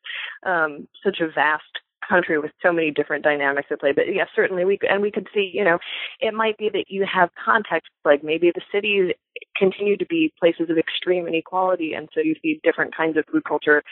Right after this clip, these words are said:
I mean, o-, of course, there's gonna be different kinds of food culture in urban and rural areas, but maybe the difference in,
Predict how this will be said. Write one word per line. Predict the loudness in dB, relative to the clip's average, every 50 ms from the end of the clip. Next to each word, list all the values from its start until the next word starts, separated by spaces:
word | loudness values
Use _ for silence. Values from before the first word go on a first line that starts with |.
| -14 -10 -6
I | -4
mean, | -2 0 0
o-, | 0 2
of | 0 -2 -2
course, | -2 -4 -4 -4 -4
there's | -6 -4 -2
gonna | -2 0 0
be | 0 0
different | 0 -2 -2 -4 -6 _ -4
kinds | -2 2 4 4
of | 2 2
food | 0 -2 0
culture | 0 0 2 0 0
in | 0
urban | 2 2 2 2 0 -2
and | -2 -2
rural | 0 0 0 0
areas, | 0 0 0 0 0 -2 -2
but | -4 -4 -2
maybe | -2 -2 0 -2 -4 -4 -6 -10 -16 -18 -8 -2
the | 0 0
difference | 0 0 0 2 0 0 0 -2 -4
in, | -2 0 0 0 0 -2 -4